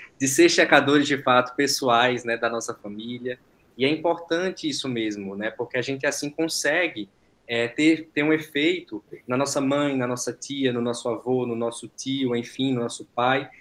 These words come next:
mas que aquilo ali vai replicando, né, nas próprias redes dos nossos familiares.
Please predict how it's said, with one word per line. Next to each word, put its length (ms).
mas 200
que 80
aquilo 260
ali 180
vai 140
replicando, 960
né, 200
nas 200
próprias 480
redes 500
dos 200
nossos 340
familiares. 840